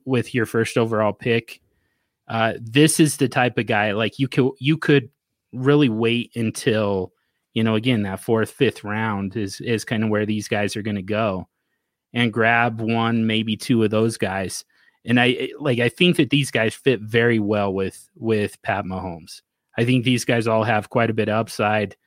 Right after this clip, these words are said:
Um, they're, they're still a little bit of risky, uh, a, a little bit of risk with, with each of these guys. So, you know, I think that, uh,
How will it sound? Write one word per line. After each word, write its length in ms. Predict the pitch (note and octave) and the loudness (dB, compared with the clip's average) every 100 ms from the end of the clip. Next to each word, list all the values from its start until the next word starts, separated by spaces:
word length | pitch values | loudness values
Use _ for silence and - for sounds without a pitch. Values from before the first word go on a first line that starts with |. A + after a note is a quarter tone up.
| _ _ - | _ _ -10
Um, 300 | G2+ G2 F#2 | -6 -6 -4
they're, 240 | A#2 G#2+ G2 | -2 0 -2
they're 160 | A#2+ G#2+ | -2 -2
still 300 | - B2 A2 | 0 0 2
a 20 | |
little 240 | G#2+ G#2+ | 0 -2
bit 160 | G#2+ G2+ | -2 -4
of 80 | F#2+ | -4
risky, 640 | G2+ G2+ - - G#2+ G#2+ - _ - _ | -2 -2 -4 -6 -4 -6 -12 _ -20 _
uh, 340 | G#2 G#2+ A2 B2 | -4 -4 -2 -4
a, 60 | B2 | 0
a 20 | |
little 200 | B2 C3 | 2 2
bit 100 | B2 | 2
of 100 | A2+ | 0
risk 380 | G2+ A#2 A2 - | 2 0 0 -4
with, 380 | A#2 A#2+ - - - | -2 -2 -4 -14 -4
with 240 | B2+ - | -4 -2
each 180 | C3 - | -4 0
of 80 | A#2+ | 0
these 220 | A#2+ A#2+ | 0 -2
guys. 340 | C3 C3 C3+ | 0 2 0
So, 320 | - A2+ G#2+ - _ _ _ | 0 -2 -2 -6 _ _ _
you 100 | A2+ | -4
know, 140 | A2 G#2 | -2 -2
I 100 | G#2 | -2
think 380 | - A#2+ - | -2 -2 -2
that, 260 | - A2 G#2 | 0 0 2
uh, 320 | G#2 G2 F#2+ | 0 0 -4